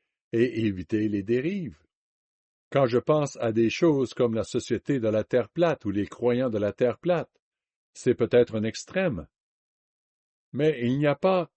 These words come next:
que cela, il y a d'autres choses, d'autres conspirations auxquelles les gens veulent s'accrocher et qu'ils veulent promouvoir parmi d'autres, et c'est là que cela devient un problème. Quand les gens commencent à promouvoir leurs idées qui sont contraires à ce que tout le monde enseigne.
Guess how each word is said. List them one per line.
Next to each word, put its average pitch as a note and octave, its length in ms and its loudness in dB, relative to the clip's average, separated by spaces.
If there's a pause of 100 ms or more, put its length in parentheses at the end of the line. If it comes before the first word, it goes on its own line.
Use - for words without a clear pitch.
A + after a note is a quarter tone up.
(120)
que D#3 100 2
cela, C#3 480 -4
il G#2 80 -2
y A#2+ 100 0
a B2 80 6
d'autres D3+ 360 2
choses, D#3+ 400 0
d'autres D#3 320 4
conspirations C#3 840 0
auxquelles C3+ 320 0
les B2 140 4
gens C#3+ 260 0
veulent A2+ 200 2
s'accrocher C3+ 800 0 (360)
et C3+ 100 0
qu'ils B2 200 2
veulent B2 200 6
promouvoir C3+ 640 2
parmi C3+ 300 0
d'autres, F#3 400 -2 (360)
et B2+ 80 4
c'est C#3+ 160 2
là D#3+ 180 6
que C3+ 140 0
cela B2+ 260 4
devient A#2+ 280 0
un A#2+ 100 4
problème. B2+ 640 0 (1080)
Quand C3 180 4
les B2 180 2
gens C3+ 340 2
commencent C3+ 520 0
à A#2 120 0
promouvoir C3+ 640 4
leurs A#2 340 4
idées D3+ 320 2
qui - 120 -12
sont B2 160 -2
contraires B2+ 800 0
à G#2+ 100 -4
ce - 120 -4
que B2 140 0
tout B2 140 -2
le A#2 60 -4
monde B2 180 -2
enseigne. B2 420 -4